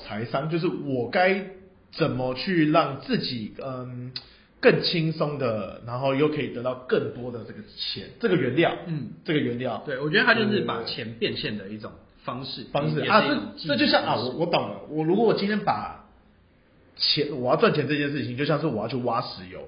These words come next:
Speaker 2: 嗯。
Speaker 1: 那我就很像一个公司，我要去想我要用怎么样的，呃，最少的资源去挖到最多的石油，
Speaker 2: 嗯。
Speaker 1: 对不对？应该这样去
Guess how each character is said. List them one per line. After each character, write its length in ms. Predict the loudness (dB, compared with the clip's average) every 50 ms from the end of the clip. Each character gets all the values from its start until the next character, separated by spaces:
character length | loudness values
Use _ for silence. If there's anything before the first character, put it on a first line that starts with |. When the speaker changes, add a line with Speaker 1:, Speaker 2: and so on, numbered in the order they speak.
| -16 -14
Speaker 2:
嗯。 120 | -12 -8 2
Speaker 1:
那 120 | 4 4 6
我 140 | 6 4
就 140 | 2 2 2
很 100 | 2 2 0
像 100 | -2 -2
一 40 |
个 80 | -2 -4
公 240 | -6 -6 -8 -8 -8
司， 180 | -12 -10 -10 -6
我 100 | -4 -4
要 60 | -2
去 100 | -2 0
想 320 | 0 0 -2 -2 -4 -4
我 120 | -2 -2 0
要 80 | 0
用 160 | 0 -2 -4 -6 -8
怎 100 | -8 -6
么 120 | -6 -2 0
样 200 | 0 0 0 0
的， 300 | 0 0 0 -2 -4 -10 -16 -20 -10
呃， 140 | -6 -6 -6
最 360 | -2 4 6 6 6 6 2
少 160 | 0 0 0
的 120 | 0 -4 -6
资 220 | -8 -8 -6 -4
源 160 | -4 -4 -4 -4
去 60 | -4
挖 180 | -2 0 0 2
到 160 | 0 0 -2
最 120 | -4 -6
多 160 | -6 -4 -6
的 40 | -6
石 340 | -8 -8 -10 -12 -12 -12 -12
油， 100 | -12 -12 -12 -10
Speaker 2:
嗯。 240 | -8 -6 -6 -6 -8 -10 -14 -18 -10 -6
Speaker 1:
对 100 | -4 -2
不 60 | 0
对？ 80 | 0 0
应 80 | 2
该 160 | 2 4 4 4
这 100 | 2 0
样 80 | 0
去 120 | 0 -2